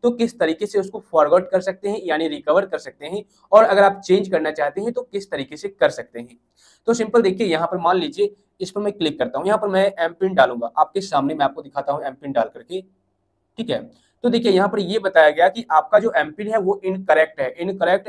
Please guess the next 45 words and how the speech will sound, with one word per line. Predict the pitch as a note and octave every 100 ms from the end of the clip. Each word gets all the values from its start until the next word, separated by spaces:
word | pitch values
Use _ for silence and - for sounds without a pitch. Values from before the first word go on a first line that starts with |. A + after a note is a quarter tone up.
| -
M | D#3
पिन, | D3+ F#3 G3+ - _ -
you | G3+
have | G#3+ A3
two | - G#3+ -
attempts | D3+ D#3 E3 E3 -
remaining, | C3 C3+ C#3 B2+ A#2+ F#3+
ऐसा | G3+
करके | A#3+ D#3+ F#3
आपको | D#3 -
message | E3 - F#3+ G3+ - _ D3+
red | D#3 F#3+ G3+ -
color | D3+ D3
में | F3
दिखेगा, | C3+ C3 - D3 B2 G#2+ - -
ठीक | A#3
है | D3
ना। | A#2 - _ _ -
तो | A#3+
अब | A#3+ G3+
हमें | G#3+ A3+
क्या | A3+ A3
करना | E3 D3+ D#3+
है | G#3
कि | G#3+
हमें | G3 E3 G#3
एम | - _ _ _ E3+ F3 F#3+
पिन | A3+ A3+
को | A#3+
recover | F#3+ - D3 C#3
करना | C3+ A#2+ A#2
है। | A2+ A#2+ F#3
उसके | F3+ A#3
लिए | A#3+
देखिए | G#3+ F#3+ A#3
नीचे | F#3 E3+ A3
में | A3
एक | G#3
option | D#3 - G3+
है | F#3+ F#3+
corner | D3 D3 F3
में | D3+ E3 _ _ _
forgot | F3 F#3 F#3 E3 F3+ - D3+
एम | D3+
पिन, | - A#2+